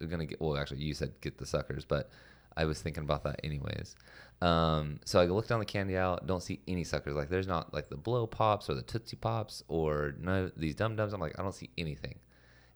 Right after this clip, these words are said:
And so then I get into, into line, and it's, like, a twenty-five minute line, and then finally get to the cashier, and I started talking to her. I was like, "Hey, these suckers that were up here," she had no idea what I was talking about, by the way. I was like,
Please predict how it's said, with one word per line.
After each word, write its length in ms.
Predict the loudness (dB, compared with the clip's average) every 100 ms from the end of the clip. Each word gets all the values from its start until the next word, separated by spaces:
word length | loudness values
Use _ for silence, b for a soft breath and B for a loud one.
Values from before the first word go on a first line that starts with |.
| 0
And 320 | 2 2 2
so 100 | 0
then 100 | 2
I 80 | 2
get 140 | 2
into, 460 | 2 2 4 6 4 0
into 220 | -2 0
line, 580 | 2 4 4 2 -2 -4
and 120 | -4
it's, 100 | -4
like, 80 | -4
a 40 | -6
twenty-five 440 | -6 -4 -2 0
minute 200 | -2 -2
line, 280 | -2 -2 -4 B B B B -2
and 220 | 0 2
then 140 | 0
finally 260 | 0 0 2
get 180 | 0 -2
to 60 |
the 80 | -6
cashier, 480 | -2 -2 0 0 0 0
and 80 | -2
I 40 |
started 240 | -2 -2 -2
talking 280 | -4 -2 0
to 40 |
her. 40 | 0
I 20 |
was 40 |
like, 120 | 0 0
"Hey, 200 | 0 0
these 260 | -2 -2
suckers 340 | -2 0 0 2
that 120 | 2
were 100 | 2
up 140 | 2
here," 80 | -2
she 140 | 0 2
had 160 | 2
no 260 | 4 4 6
idea 200 | 6 6
what 100 | 6
I 20 |
was 80 | 4
talking 240 | 0 0
about, 220 | -2 0 2
by 80 | 2
the 60 |
way. 80 | 4
I 20 |
was 100 | 2
like, 200 | 2 -2